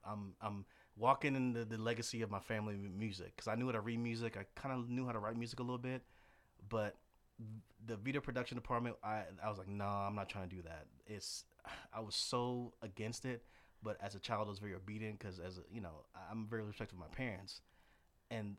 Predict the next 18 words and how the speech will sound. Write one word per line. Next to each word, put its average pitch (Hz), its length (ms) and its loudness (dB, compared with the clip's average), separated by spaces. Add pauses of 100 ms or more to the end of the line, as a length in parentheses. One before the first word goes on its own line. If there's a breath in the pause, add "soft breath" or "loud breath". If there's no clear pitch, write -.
the, 101 220 -6
I 107 40 -4
remember 139 280 2
the 101 100 -2
first 123 380 0
day 110 140 0
I 101 60 -2
walked 98 340 -4
up 87 180 -6
in 92 120 -6
there, 85 300 -8 (100)
I 101 80 -4
was, 104 420 -4 (160)
'cause 117 140 -4
remember, 110 300 0
I 104 60 0
was, 104 140 -2
like, 104 120 -8